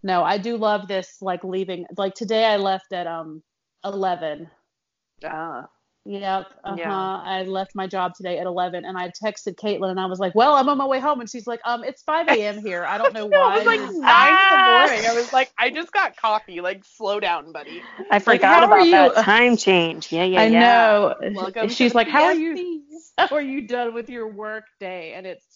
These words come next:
Speaker 1: <laughs> It's
Speaker 3: And I'm just pouring my
Speaker 1: five A M.
Speaker 3: cup, yeah.
Speaker 2: Yeah.
Speaker 1: I know. So what are you planning right now? Are you, like,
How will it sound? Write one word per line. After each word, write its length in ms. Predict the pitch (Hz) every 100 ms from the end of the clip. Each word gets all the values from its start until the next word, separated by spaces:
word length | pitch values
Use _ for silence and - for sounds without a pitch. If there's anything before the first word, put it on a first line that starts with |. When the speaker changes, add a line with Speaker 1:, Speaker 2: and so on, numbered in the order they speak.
| -
Speaker 1:
<laughs> 200 | - -
It's 320 | 285 - _ -
Speaker 3:
And 140 | 233
I'm 160 | 233 262
just 240 | - 311
pouring 260 | 220 220 202
my 80 | 185
Speaker 1:
five 220 | 196 202
A 160 | 208 202
M. 120 | 180
Speaker 3:
cup, 240 | 120 113 -
yeah. 200 | 220 196
Speaker 2:
Yeah. 60 | 202
Speaker 1:
I 120 | 285
know. 420 | 269 262 254 240 233
So 400 | - - 285 277 - -
what 180 | 262 349
are 40 |
you 120 | 330
planning 500 | - 285 277 277 254
right 160 | 214 190
now? 140 | 190
Are 100 | 185
you, 180 | 190 202
like, 200 | 202 196